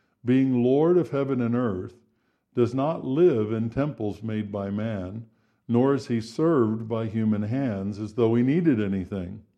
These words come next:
since he himself gives to all mankind life and breath and everything. And he made from one man every nation of mankind to live on the face of the earth,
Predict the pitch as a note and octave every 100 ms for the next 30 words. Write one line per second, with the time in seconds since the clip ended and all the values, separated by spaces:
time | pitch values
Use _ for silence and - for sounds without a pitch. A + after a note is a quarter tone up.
0 | _ _ _ _ _ _ D3+ D3 - C3+
1 | D3 D3 B2 - F3+ E3+ B2+ - A#2+ B2
2 | A#2+ A#2+ - B2+ C#3 B2+ C3 D#3 C#3+ B2+
3 | B2+ B2 C3 D3 C#3 G2 F#2+ F#2+ _ _
4 | _ G#2+ A2 A2 C3+ - F3+ D3 C#3 G#2
5 | G2+ G#2 A2+ - _ _ _ - C#3 E3+
6 | F#3+ F3+ - G2 F#2 - _ _ _ _
7 | _ _ _ _ _ B2+ C3+ C#3+ C#3+ C#3
8 | D#3+ D3 C3 A#2 A2 A2+ D3+ F3 B2 G#2
9 | G#2 A#2 - B2+ C3 D#3 E3 C#3+ D3+ D#3
10 | - A#2+ A#2 A#2 A#2+ A#2+ C#3+ D#3 D3+ A2
11 | A2+ B2 A#2 C#3 C3 G#2+ A2+ G#2+ A2+ A2+
12 | A#2 G#2+ - G#2+ A2 B2 D#3+ G#2 -